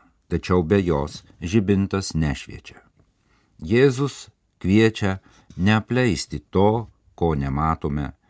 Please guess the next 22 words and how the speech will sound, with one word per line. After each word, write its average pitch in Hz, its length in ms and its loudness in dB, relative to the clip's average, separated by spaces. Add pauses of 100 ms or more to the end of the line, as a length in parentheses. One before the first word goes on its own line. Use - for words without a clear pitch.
(160)
bet 104 200 -2
yra 117 200 2
pats - 440 -4
svarbiausias 101 800 0
dalykas, 73 720 -6
vidinio 98 720 0 (100)
gyvenimo 80 720 -2 (160)
priežiūros. 98 720 -2 (640)
Todėl 127 400 2
turime 113 540 4 (180)
mokėti, 101 800 4 (100)
kaip 98 320 0
sustoti, 98 880 -4 (320)
kad 76 160 -4
išgirstume 104 800 0 (420)
savo 76 320 -6
širdies 104 560 0
pulsą, - 480 -16 (400)
patikrintume 95 720 0
mintis 95 560 4
ir 104 160 2
jausmus, 107 680 0